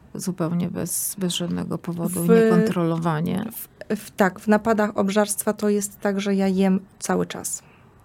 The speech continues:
Speaker 2: Ja
Speaker 1: Mhm.
Speaker 2: jem cały czas. Teraz te napady są dużo rzadsze i dużo krótsze. Kiedyś one potrafiły trwać kilka miesięcy. Teraz one zazwyczaj trwają dwa dni,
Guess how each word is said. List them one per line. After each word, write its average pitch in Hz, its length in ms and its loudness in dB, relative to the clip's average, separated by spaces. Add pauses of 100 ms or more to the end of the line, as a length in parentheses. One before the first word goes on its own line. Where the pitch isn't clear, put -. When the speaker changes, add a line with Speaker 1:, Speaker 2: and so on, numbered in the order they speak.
(160)
Speaker 2:
Ja 196 440 2
Speaker 1:
Mhm. 208 180 -4
Speaker 2:
jem 196 200 4
cały 190 200 0
czas. 185 300 -6
Teraz 202 340 2
te - 120 -4
napady 190 440 0
są 185 320 0
dużo 185 460 2
rzadsze 185 600 -2 (280)
i 202 80 4
dużo 190 280 2
krótsze. 196 640 -4 (380)
Kiedyś 208 320 2
one 202 160 4
potrafiły 190 560 -4
trwać - 400 -6
kilka 190 320 0
miesięcy. 180 580 0 (800)
Teraz 202 400 2
one 196 460 4 (540)
zazwyczaj 196 880 0 (240)
trwają 190 680 2
dwa 185 380 2
dni, 214 460 2